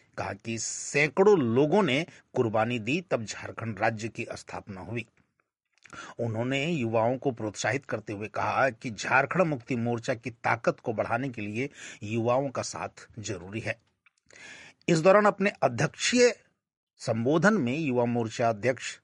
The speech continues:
दिलीप मंडल ने कहा कि संगठन के हर वर्ग को मजबूत करना हम लोगों का नैतिक जिम्मेवारी है। कहा कि संगठन हर सुख दुख में अपने कार्यकर्ताओं के साथ खड़ी है। वहीं बैठक के दौरान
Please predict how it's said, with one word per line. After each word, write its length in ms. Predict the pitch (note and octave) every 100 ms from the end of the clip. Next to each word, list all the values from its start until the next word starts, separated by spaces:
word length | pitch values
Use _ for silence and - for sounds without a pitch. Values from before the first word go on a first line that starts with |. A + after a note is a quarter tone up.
| G#2+
दिलीप 380 | F#2 G#2 A#2 A#2+
मंडल 280 | A2 A#2
ने 120 | A#2 A2
कहा 340 | A#2+ F2+ A2
कि 160 | A#2 B2
संगठन 600 | B2 A#2 A#2+ - E3 D#3+ _ _ _ _ _
के 120 | C3+ A#2+
हर 200 | - D3
वर्ग 400 | B2+ A2+ F#3 E3+
को 340 | - G2 B2+ - _ - -
मजबूत 680 | A2 A#2+ C3 C3+ A#2+ E3 G3
करना 320 | - G#2+ G#2+
हम 200 | A2+ A2 G#2+
लोगों 240 | G2+ A2+
का 120 | C#3
नैतिक 440 | C3 F#2+ - B2 - G2
जिम्मेवारी 580 | F2+ F#2 F2+ F#2+ G#2+ A2
है। 160 | G2+ - _ _ _ _ - - -
कहा 160 | G2
कि 140 | G2+ A2
संगठन 680 | - A2+ B2 G#2 A2+ D3 A#2 -
हर 160 | C#3+
सुख 420 | A#2 - F#3 -
दुख 320 | F#2 G3 - B2+
में 140 | A#2
अपने 260 | G#2 A#2+ A#2
कार्यकर्ताओं 680 | A2 G#2 - A2 - B2+
के 140 | B2 G#2+
साथ 420 | - G2+ A#2 -
खड़ी 260 | - G2+ G#2+
है। 200 | G2+ - _ _ _ _ _ - - - _
वहीं 220 | A2+ A2+
बैठक 320 | G#2+ G#2 C3+ A#2+
के 100 | B2+
दौरान 400 | G2 F#2+ C3+